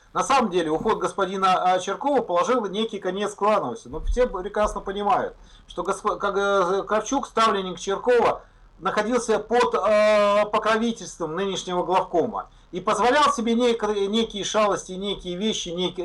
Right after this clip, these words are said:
некие просчеты в службе, которые ему, как говорится, прощались. Как только он ушел, естественно, все это начало всплывать, как, э, мина в фарватере.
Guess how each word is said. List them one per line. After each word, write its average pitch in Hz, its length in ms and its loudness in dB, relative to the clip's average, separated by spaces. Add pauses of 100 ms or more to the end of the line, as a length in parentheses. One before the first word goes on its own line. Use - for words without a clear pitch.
некие 165 560 -2
просчеты 175 580 -4
в - 60 -18
службе, 240 500 -4 (320)
которые 214 420 2
ему, 226 480 2
как 190 160 -4
говорится, 202 340 -2
прощались. - 680 -2 (460)
Как 254 200 0
только 254 280 2
он 233 160 4
ушел, 294 320 0
естественно, 214 640 -2
все - 180 -2
это 214 160 0
начало 196 400 -2
всплывать, 240 600 2
как, 220 280 -2
э, 180 260 2
мина 202 220 0
в - 60 -8
фарватере. 156 640 0